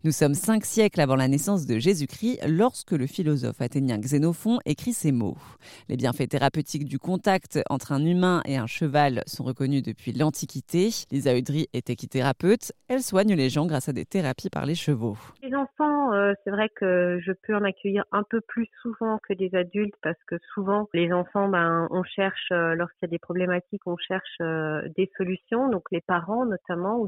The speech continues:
Speaker 2: certaines structures, euh, comme des foyers d'accueil par exemple. Donc, euh, c'est vrai que les enfants sont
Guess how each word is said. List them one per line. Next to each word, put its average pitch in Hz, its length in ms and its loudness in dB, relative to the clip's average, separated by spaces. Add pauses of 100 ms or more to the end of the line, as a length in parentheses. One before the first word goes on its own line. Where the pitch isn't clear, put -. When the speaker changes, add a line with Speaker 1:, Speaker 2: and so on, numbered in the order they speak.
Speaker 2:
certaines - 300 -6 (120)
structures, 202 560 -4 (580)
euh, 160 160 -2
comme 175 180 -4
des 160 100 -2
foyers 165 300 -4
d'accueil 185 460 -2
par 165 140 -2
exemple. 175 520 -4 (640)
Donc, 185 200 2 (140)
euh, 160 720 4 (140)
c'est 185 80 0
vrai 185 200 0
que - 160 -10
les 190 160 0
enfants 220 580 0 (180)
sont 185 140 -8